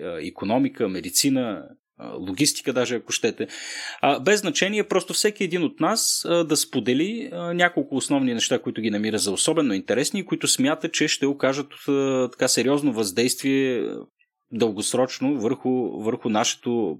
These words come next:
бъдеще, а, и нашето поведение, и нашите, нашите социални и обществени системи.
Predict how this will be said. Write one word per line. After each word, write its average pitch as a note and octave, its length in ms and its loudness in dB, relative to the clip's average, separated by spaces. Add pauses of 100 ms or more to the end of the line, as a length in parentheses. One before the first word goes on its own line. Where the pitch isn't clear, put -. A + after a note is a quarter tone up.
бъдеще, - 520 0 (560)
а, A2+ 240 4
и C#3+ 100 6
нашето A#2+ 360 -2
поведение, G2+ 720 -2
и C3 60 2
нашите, A#2 500 0
нашите A2+ 400 -2
социални A2 580 0
и B2 40 0
обществени G2+ 500 -2
системи. - 480 -2